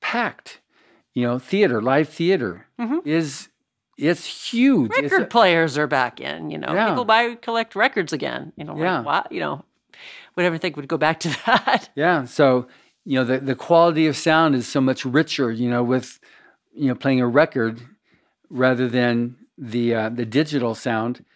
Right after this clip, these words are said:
Speaker 1: And so you got people, you know, they, they get their, their tastes, but the idea that, that the, um, A I art is gonna be the demise of, of, you know, with some people, you know, at least, let me correct that.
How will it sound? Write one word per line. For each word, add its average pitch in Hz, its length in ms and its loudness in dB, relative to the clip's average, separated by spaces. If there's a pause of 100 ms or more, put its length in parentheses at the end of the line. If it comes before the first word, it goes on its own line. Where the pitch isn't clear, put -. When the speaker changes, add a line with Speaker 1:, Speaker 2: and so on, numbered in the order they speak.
(480)
Speaker 1:
And 185 160 -4
so - 100 -2
you 202 100 0
got 196 160 2
people, 185 500 -2
you 156 140 -4
know, 135 80 2
they, 139 200 0
they 135 260 -4
get 139 180 -2
their, 131 140 -2
their 131 200 -6
tastes, - 560 -6 (640)
but 139 240 -2
the 151 80 0
idea 135 400 2
that, 127 320 -2 (540)
that 127 440 -4
the, 120 300 0
um, 107 340 -4 (420)
A 143 160 2
I 131 160 0
art 143 380 2
is 120 200 -4
gonna 127 240 -2
be 123 180 0
the 120 180 -2
demise 120 640 -2
of, 117 480 -6 (600)
of, 123 380 -14 (260)
you 139 100 -6
know, 127 60 -4
with 127 160 -6
some 151 200 2
people, 139 280 -4
you 143 100 0
know, 131 60 0
at 135 60 2
least, 147 280 0 (1120)
let 127 100 -2
me 123 80 0
correct 117 300 -4
that. 101 240 -6